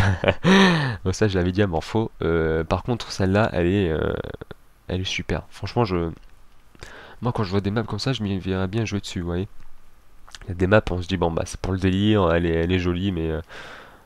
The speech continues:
voilà, bon, on va pas aller plus loin. Mais là, franchement, il y a même le petit pont et tout, euh,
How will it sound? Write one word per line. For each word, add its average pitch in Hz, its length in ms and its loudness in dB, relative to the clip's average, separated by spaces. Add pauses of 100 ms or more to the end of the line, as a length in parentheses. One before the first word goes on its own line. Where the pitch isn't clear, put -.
(240)
voilà, 87 280 2 (140)
bon, 82 80 -6
on 85 200 -12
va - 60 -18
pas 82 100 -4
aller 85 100 -2
plus - 180 -8
loin. 92 320 2
Mais 85 120 -2
là, 92 280 4
franchement, 101 560 -2 (1300)
il 98 60 -12
y - 20 -10
a 87 40 -10
même 92 160 -4
le 90 60 -2
petit - 200 -8
pont 92 240 0
et 87 100 0
tout, 101 300 0
euh, 78 120 2